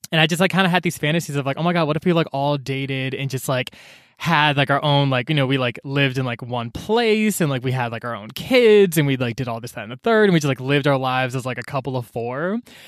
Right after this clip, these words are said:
Like, that was something that just, like, really stood out to me. And I was like, "That would be sickening." Granted, at the time, I didn't necessarily,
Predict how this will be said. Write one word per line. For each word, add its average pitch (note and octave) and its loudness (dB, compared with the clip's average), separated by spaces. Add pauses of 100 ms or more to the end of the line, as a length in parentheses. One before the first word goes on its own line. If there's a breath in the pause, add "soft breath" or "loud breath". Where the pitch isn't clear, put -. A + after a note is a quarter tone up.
(160 loud breath)
Like, E3 2
that D#3 6
was F3 6
something F3+ 6
that D3+ 4
just, D3 -2
like, C3+ 0
really D3 0
stood C#3+ -4
out A#2+ -8
to F#3 -4
me. G3 0
And D#3 -2
I D#3 2
was D3 -2
like, C#3 -2 (180)
"That D#3 -2
would G#3 -2 (100)
be D#3+ -2
sickening." G4 -2 (160)
Granted, D4+ 2
at G#3+ 0
the G3+ 0
time, G3+ 0
I F#3+ -2
didn't D4+ 0
necessarily, G#3+ 0